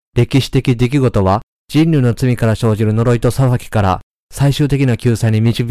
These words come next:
くことになった非常に重要な出来事でした。ヨルダン川は死の川と呼ばれ、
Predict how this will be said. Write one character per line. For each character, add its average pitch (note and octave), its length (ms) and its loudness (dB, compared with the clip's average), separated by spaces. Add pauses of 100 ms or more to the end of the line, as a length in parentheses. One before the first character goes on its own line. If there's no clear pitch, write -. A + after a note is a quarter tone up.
く - 80 -10
こ B2 100 -2
と A#2+ 100 0
に G#2+ 60 2
な G2 100 0
っ - 20 -10
た G2 220 -2 (340)
非 B2 100 0
常 C3 140 2
に C#3+ 140 2
重 A#2 160 0
要 A2+ 120 2
な G#2 140 0
出 G2+ 100 -2
来 B2+ 100 -8
事 A2 200 0
で G2+ 80 0
し - 80 -6
た。 F2 220 -2 (600)
ヨ A#2 60 -2
ル C3 100 4
ダ C#3+ 120 2
ン D3+ 80 2
川 G#2+ 180 2
は F2+ 240 0 (320)
死 E3+ 140 -2
の C#3 100 2
川 A2+ 240 0
と A2 80 0
呼 G#2 60 2
ば G2 120 0
れ、 F#2 180 -2